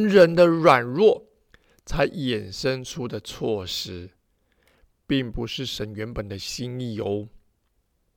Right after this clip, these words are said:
所以当耶稣在新约中间论及到讲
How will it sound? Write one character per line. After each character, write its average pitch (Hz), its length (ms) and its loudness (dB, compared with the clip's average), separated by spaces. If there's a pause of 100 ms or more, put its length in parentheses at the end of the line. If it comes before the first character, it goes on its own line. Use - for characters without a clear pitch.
(360)
所 - 220 0
以 202 160 4 (240)
当 196 320 4
耶 214 140 10
稣 214 400 0 (1300)
在 143 300 0
新 160 240 -6
约 165 220 0
中 156 240 -2
间 156 320 -4 (260)
论 170 260 0
及 131 160 -6
到 139 360 4 (280)
讲 120 220 -4